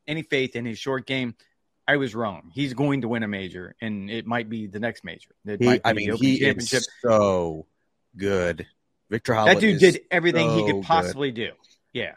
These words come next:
Speaker 1: I mean, there is no way. He, I think he missed the green on, on two, if I'm,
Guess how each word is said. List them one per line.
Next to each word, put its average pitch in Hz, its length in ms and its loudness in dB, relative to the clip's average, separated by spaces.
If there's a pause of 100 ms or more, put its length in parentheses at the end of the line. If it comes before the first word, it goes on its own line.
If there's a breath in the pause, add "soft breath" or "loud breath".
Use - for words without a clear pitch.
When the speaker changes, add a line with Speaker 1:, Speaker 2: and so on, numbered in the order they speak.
(120)
Speaker 1:
I 131 100 -6
mean, 127 260 -6
there 180 160 4
is 156 100 -4
no 165 140 0
way. 151 240 0
He, 175 200 -8
I 160 140 0
think 240 200 -10
he 240 100 -8
missed 202 240 -4
the 185 80 -4
green 165 480 -4
on, 131 560 -4
on 120 180 -8
two, 247 380 -4 (200)
if 131 120 -6
I'm, 131 440 -6